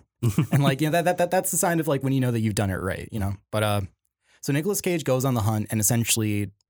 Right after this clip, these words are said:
Speaker 2: uh, you know, hunts down these mutant bikers, these Hellraiser-looking people,
Speaker 1: Mm-hmm.
Speaker 2: turns his sights on, you know, Jeremiah himself, goes, hunts down this cult leader. The movie basically just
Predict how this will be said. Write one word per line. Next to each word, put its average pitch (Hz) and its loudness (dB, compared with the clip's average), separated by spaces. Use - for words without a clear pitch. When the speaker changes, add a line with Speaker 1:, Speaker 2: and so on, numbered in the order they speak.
Speaker 2:
uh, 95 -2
you 107 -4
know, 85 -6
hunts 143 0
down 127 2
these 98 0
mutant 113 0
bikers, 98 -2
these 95 -4
Hellraiser-looking 95 -2
people, 101 -4
Speaker 1:
Mm-hmm. 90 2
Speaker 2:
turns 165 0
his 139 2
sights 120 0
on, 107 0
you 98 0
know, 95 -2
Jeremiah 95 0
himself, 92 -4
goes, 127 0
hunts 123 2
down 113 0
this 101 0
cult 101 -2
leader. 98 0
The 110 -2
movie 110 0
basically 98 -4
just - -6